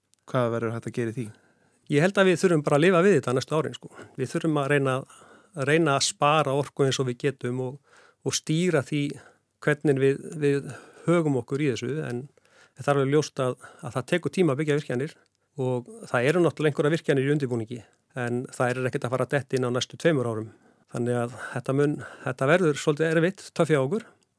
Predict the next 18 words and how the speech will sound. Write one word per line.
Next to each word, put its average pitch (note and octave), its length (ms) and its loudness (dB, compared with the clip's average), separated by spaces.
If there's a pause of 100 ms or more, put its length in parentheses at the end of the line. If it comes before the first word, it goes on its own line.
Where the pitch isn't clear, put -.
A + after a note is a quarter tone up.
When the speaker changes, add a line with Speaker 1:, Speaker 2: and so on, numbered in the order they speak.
Speaker 2:
og C3 240 0
við C3+ 240 4
erum F3+ 160 4
að B2+ 140 -2
fara C3+ 240 0
að, B2 100 -6
hérna, A#2+ 300 -6 (500)
brenna C#3 300 2
einhverju C3+ 260 0
olíu B2+ 380 -2 (100)
og C3 240 -10
svona C3 220 -2
næstu B2 180 -4
árum, B2 160 -4
það C#3 140 0
er - 80 -8
bara B2+ 180 -6
fyrirsjáanlegt. C3+ 680 -6